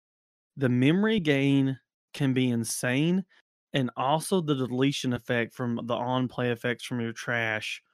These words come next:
to get Lucimon Chaos Mode,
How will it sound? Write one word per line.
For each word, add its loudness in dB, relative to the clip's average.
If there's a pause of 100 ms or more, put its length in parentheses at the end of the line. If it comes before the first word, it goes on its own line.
(380)
to -4
get -4
Lucimon 0
Chaos -2
Mode, 2